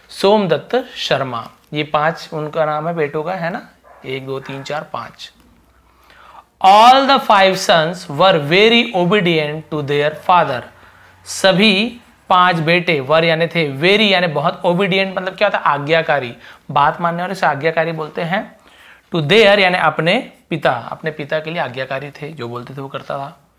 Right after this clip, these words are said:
करते थे। They served their father well, वे served यानी क्या होता है? सेवा देना, सेवा करना, their यानी अपने फादर का, well यानी अच्छी तरीके से, अच्छे से अपने पिता की सेवा करते थे।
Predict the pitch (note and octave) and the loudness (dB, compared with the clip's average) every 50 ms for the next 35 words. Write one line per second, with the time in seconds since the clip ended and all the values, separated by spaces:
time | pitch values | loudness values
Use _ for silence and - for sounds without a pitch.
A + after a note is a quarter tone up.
0 | _ _ _ - C3+ B2+ C3+ - C#3+ C3+ C#3+ D3 E3 - _ _ _ _ - - | _ _ _ -14 -12 -10 -6 -6 -6 -6 -8 -10 -12 -16 _ _ _ _ -20 -20
1 | - - - - - _ - D#3+ F#3+ G3+ F3+ - - A#3 B3+ A#3+ G#3+ G#3 G#3+ G#3+ | -20 -20 -20 -20 -14 _ 0 2 2 2 2 4 6 8 8 8 8 8 6 4
2 | F#3 D#3+ C#3+ F3+ F3+ E3+ D#3 D#3 E3 D#3+ - - _ _ _ _ _ _ _ _ | 2 0 2 2 4 6 4 4 2 0 -6 -16 _ _ _ _ _ _ _ _
3 | - G3 G3 G3 G3 F#3+ G3+ G3+ F3+ D#3+ F3 E3+ D3 B2 - - - C#3 C3 D3+ | 2 4 4 6 6 6 4 4 4 4 2 2 2 0 -4 -12 -14 -6 0 2
4 | F3+ F3+ F#3+ F#3 F#3 - - G3 G3+ G3+ G3+ G3 F#3+ G3 F#3+ F#3+ F#3 F#3+ A3+ F#3+ | 2 4 2 2 -2 0 2 4 4 4 4 4 2 2 2 0 0 0 2 2
5 | D#3+ - F3+ D#3+ D3 - - D#3+ D3+ D3+ E3 E3 D3 D3+ C3+ B2+ A#2+ B2 C#3+ - | 2 2 -2 -4 -2 -4 -4 -2 0 2 2 2 0 -2 -4 -6 -8 -12 -14 -16
6 | _ _ _ _ - - D3+ D3 C#3 D#3 D#3+ D#3 E3 D#3 E3 F3 D#3+ C3+ D3 D3+ | _ _ _ _ -10 -6 -4 0 0 0 0 0 -2 -2 -2 -4 -2 -2 0 0
7 | D#3 D#3 D3+ D3+ C#3+ C3 - - D#3+ F#3 G3 - - - C#3 C3 C3+ C3+ C#3 - | 0 0 0 -2 -2 -4 -6 -6 -6 -6 -8 -6 -4 -4 -2 -2 -4 -6 -6 -6
8 | F3+ F#3 C#3+ C#3 C#3+ D3 D3 D3 D#3+ E3 E3 - - F#3 - D#3+ D3 C#3 C#3 C3+ | -6 -6 -4 -4 -4 -4 -4 -4 -6 -6 -8 -10 -12 -12 -10 -10 -10 -10 -12 -16
9 | B2+ C#3 - - _ _ - - - - - - - - _ _ _ _ - C#3+ | -16 -18 -20 -20 _ _ -20 -20 -20 -20 -20 -20 -20 -20 _ _ _ _ -8 -8
10 | C#3+ - - F3 D#3+ E3+ E3 E3+ E3 D3+ D#3+ D3 C#3 D3+ D3 D#3+ D#3 - - C3 | -8 -6 -6 -4 -4 -4 -4 -4 -6 -6 -6 -4 -2 -2 -2 -4 -4 -4 -4 -4
11 | A#2+ B2 B2 C#3 C#3 - D#3+ D3+ D3 D#3+ D#3+ - - _ | -4 -6 -6 -8 -6 -4 -4 -4 -4 -4 -6 -8 -10 _